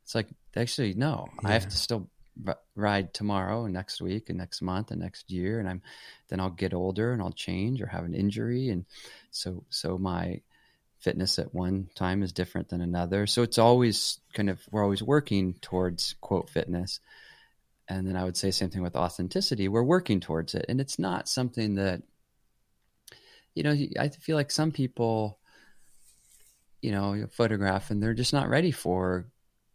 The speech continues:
Speaker 1: going deep with it, or it's a headshot and you're like, "Okay,
Speaker 2: Mm-hmm.
Speaker 1: I'm gonna, I'm gonna just, you know, I gotta keep it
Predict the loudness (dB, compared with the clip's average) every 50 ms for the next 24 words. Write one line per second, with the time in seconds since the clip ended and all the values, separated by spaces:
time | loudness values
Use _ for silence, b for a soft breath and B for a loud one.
0 | _ _ _ _ _ _ 0 2 2 2 0 0 -2 -2 -4 -2 -2 -4 -4 -2
1 | -4 -2 0 2 4 4 4 4 2 0 0 2 2 2 2 0 -2 -4 -4 -4
2 | -4 -4 -2 -2 0 0 0 0 0 0 0 0 -2 -2 -4 -6 -4 -2 0 0
3 | 2 2 0 0 -2 -2 -2 0 0 0 -2 -2 -2 -4 -6 -8 -10 _ _ _
4 | _ _ -4 -4 -2 -2 -2 -2 -2 -4 -2 -2 -4 -2 0 0 0 0 -2 -4